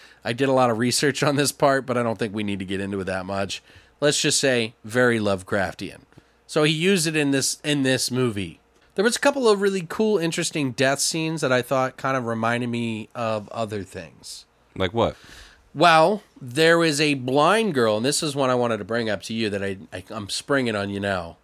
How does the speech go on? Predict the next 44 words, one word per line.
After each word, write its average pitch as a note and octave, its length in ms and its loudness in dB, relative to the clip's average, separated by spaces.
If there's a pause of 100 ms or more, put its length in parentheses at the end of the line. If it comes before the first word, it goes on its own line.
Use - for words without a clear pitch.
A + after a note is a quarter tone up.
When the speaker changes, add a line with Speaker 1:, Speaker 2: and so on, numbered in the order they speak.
(160)
Speaker 2:
Okay. G2 360 2 (240)
Speaker 1:
Okay, C#3 320 2
so C#3+ 220 -2
in E3+ 140 0
the F#3+ 80 2
movie, E3 220 2
there C#3 120 2
was C3 140 0
a C3 60 -2
blind B2 360 2
girl A#2 160 2
named A2 300 -2
Emily G#2 420 -2
who F#2+ 220 -8 (160)
escaped A2 480 -6 (160)
the A2+ 140 -6
beyond. F#2+ 600 -6 (300)
Speaker 2:
Right. E2+ 440 -2 (140)
Speaker 1:
But D3+ 160 0
there F#3 80 2
was F3 160 4
a D#3+ 60 0
scene A#2+ 560 -2 (320)
where A#2 260 2
the A2 80 -6
blind B2+ 400 0
girl, C#3 240 2
Emily, G#2 540 0 (120)
she's, B2+ 460 -4
like, A2 280 -2
freaking D#3 440 0
out C3 260 2
because G#2+ 760 0 (300)
Schweitz, D3+ 680 0
this A#2 260 -4
artist B2+ 480 0
who A2+ 120 -4
lived A#2+ 260 -4
in A#2+ 120 -2
the G#2+ 80 -4
hotel G#2 500 -2
and G2+ 120 -6
got G2 200 -4
murdered, G#2 600 0